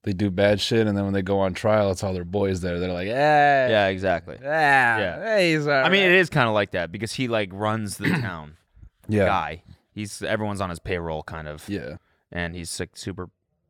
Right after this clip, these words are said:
Speaker 2: fuck is it?
Speaker 1: Oh, those fucking crewmates fingering each other again.
Speaker 2: That's what it is.
Speaker 1: Always out there on the exterior of the ship. They think we can't hear 'em.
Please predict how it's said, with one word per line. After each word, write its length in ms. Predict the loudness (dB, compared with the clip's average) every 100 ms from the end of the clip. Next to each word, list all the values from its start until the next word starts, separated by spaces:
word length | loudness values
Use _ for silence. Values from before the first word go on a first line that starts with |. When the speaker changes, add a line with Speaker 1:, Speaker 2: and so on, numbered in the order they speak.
| _ _ _ _ _ _ _ _ _ _ _ -18
Speaker 2:
fuck 80 | -8
is 60 |
it? 40 | -4
Speaker 1:
Oh, 280 | -2 -2 -4 -4
those 320 | 0 2 2
fucking 560 | 2 2 2 2 2 -2 _ -8
crewmates 580 | 2 4 6 4 2
fingering 440 | 2 2 4 4 4
each 180 | 4 4
other 240 | 4 4
again. 240 | 4 4
Speaker 2:
That's 100 | 2
what 120 | 0 -4
it 60 |
is. 340 | -4 -4 -8 -14 -20 -20 _ _ _ _ _ 0
Speaker 1:
Always 260 | 4 6
out 220 | 6 4 4
there 280 | 4 4 0
on 100 | -4
the 100 | -2
exterior 420 | -2 0 2 2
of 60 |
the 60 | 2
ship. 260 | 2 0 0
They 100 | -2
think 200 | -2 -4
we 80 |
can't 220 | -4 -4 -2
hear 160 | -4
'em. 140 | -8